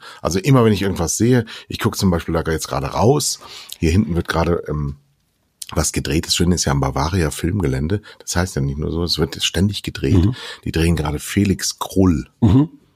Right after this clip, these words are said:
Speaker 1: Ja, ich dachte, der wäre schon mal verfilmt worden, aber das heißt ja heutzutage nichts, weil die Filmindustrie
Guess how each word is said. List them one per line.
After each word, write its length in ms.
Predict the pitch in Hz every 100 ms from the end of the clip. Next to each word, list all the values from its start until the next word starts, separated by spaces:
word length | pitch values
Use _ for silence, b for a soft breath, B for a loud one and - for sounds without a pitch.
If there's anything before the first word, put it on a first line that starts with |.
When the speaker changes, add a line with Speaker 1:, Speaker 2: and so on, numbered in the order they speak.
| _ -
Speaker 1:
Ja, 180 | 76 95
ich 80 | 90
dachte, 340 | - 90 95
der 140 | 78 76
wäre 160 | 101
schon 160 | 90 78
mal 140 | 64
verfilmt 480 | - 65 - 71 69
worden, 200 | 71 71
aber 200 | - -
das 240 | 139 - -
heißt 200 | 76 -
ja 60 |
heutzutage 540 | - 139 - - 71 80
nichts, 300 | 110 - - B B B
weil 160 | 85 90
die 120 | 90
Filmindustrie 800 | - 110 120 110 - 107 104